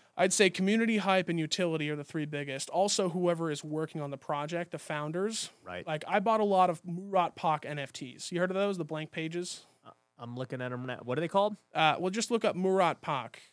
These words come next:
Speaker 1: Uh, it's an, uh, you know, he's a, he or she, we don't know, is an, uh, anonymous N F T artist, second only to Beeple.
Speaker 2: How do you sp-, how do you spell it?
Speaker 1: Uh, M U R A T, Murat, uh, P A K, Pak, usually just Pak,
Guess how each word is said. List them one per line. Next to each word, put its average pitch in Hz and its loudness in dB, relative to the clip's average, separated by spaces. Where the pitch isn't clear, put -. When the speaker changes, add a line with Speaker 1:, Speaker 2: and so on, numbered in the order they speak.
Speaker 1:
Uh, 139 -2
it's 151 -10
an, 156 -8
uh, - -14
you 170 -8
know, 151 -6
he's 165 -4
a, 160 0
he - -2
or 170 2
she, 170 -2
we 160 -2
don't 151 -6
know, 143 -4
is 156 -8
an, 139 -8
uh, 123 -10
anonymous 156 -4
N 147 -6
F 139 -8
T 165 -6
artist, 135 -4
second 160 -4
only 156 -4
to 147 -10
Beeple. 139 -10
Speaker 2:
How 139 2
do 160 2
you 170 0
sp-, - -8
how 143 -4
do 165 -4
you 156 -6
spell 104 -4
it? - -16
Speaker 1:
Uh, 139 0
M 175 -2
U 165 0
R 147 2
A 139 0
T, 151 -4
Murat, 151 -4
uh, 143 -4
P 151 -6
A 139 -4
K, 151 -6
Pak, 151 -4
usually 185 -4
just 147 -6
Pak, 139 -6